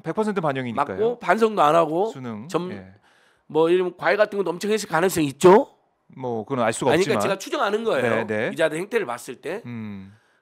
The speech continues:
Speaker 2: 그래놓고는 감점을 어떻게 숨긴 건지, 서울대가 어떻게 봐준 건지, 누락이
Speaker 1: 음.
Speaker 2: 된 건지, 이 부분에 대해서 수사 필요하다는 거죠.
Speaker 1: 알 수가 없다. 네,
Speaker 2: 네.
Speaker 1: 수사가 필요하다. 이런 말씀이시고. 그러니까 피해자가, 그러니까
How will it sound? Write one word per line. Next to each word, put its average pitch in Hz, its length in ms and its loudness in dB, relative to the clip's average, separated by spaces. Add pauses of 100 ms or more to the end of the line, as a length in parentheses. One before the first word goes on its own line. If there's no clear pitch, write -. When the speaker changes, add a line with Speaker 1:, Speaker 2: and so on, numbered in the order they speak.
Speaker 2:
그래놓고는 220 800 0 (920)
감점을 214 1080 2
어떻게 196 240 2
숨긴 262 340 -10
건지, 143 280 -6
서울대가 220 360 -2
어떻게 175 220 -4
봐준 190 360 -8
건지, 104 460 -4 (460)
누락이 240 360 2
Speaker 1:
음. - 20 -12
Speaker 2:
된 123 160 -10
건지, 120 400 -10 (320)
이 202 100 -18
부분에 220 280 -4
대해서 175 240 -8
수사 240 240 -16
필요하다는 240 420 -18
거죠. 90 160 -20
Speaker 1:
알 120 80 -6
수가 117 180 -10
없다. 110 420 -4
네, 120 80 -8
Speaker 2:
네. 113 60 -8
Speaker 1:
수사가 131 300 -10
필요하다. 139 600 0
이런 123 120 -16
말씀이시고. 104 520 -16
그러니까 117 120 -12
피해자가, 190 1000 2
그러니까 135 260 -4